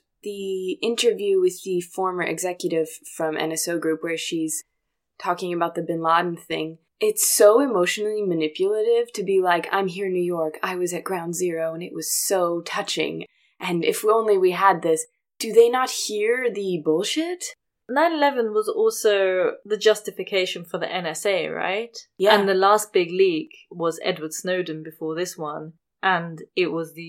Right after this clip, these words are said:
Speaker 2: U S government spying on U S citizens,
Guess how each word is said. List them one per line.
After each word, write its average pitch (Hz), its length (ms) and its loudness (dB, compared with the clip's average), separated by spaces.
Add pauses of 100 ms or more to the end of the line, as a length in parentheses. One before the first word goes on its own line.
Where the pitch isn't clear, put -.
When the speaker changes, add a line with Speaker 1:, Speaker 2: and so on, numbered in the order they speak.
(120)
Speaker 2:
U 156 60 -2
S 156 180 -4
government 165 400 -6
spying 160 480 -6
on 165 340 -14 (180)
U 165 200 -10
S 165 220 -8
citizens, - 720 -6